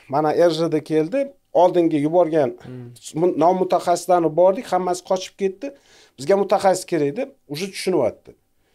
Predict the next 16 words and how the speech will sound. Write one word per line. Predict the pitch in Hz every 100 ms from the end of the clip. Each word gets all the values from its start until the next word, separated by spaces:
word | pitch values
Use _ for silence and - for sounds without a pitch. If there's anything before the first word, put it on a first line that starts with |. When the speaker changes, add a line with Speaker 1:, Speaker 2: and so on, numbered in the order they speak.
| _
Speaker 2:
Hmm. | 131 131
Speaker 1:
Endi | 170 240
ikkinchi | 240 226
masalani | 247 240 240 202 143 139
esdan | - 113
chiqarmasligimiz | - 117 110 98 - 92 82
kerak. | 92 - 95
Biza, | 127 185 226 - - _ 117
e, | 127 123
demografiya | 175 180 190 214 208 180
bo'yicha | 185 202
yetti | 190 190
yuz | 190 180
mingga | 185 196
o'sib | 190 160
boryapmiz. | 135 107 82 _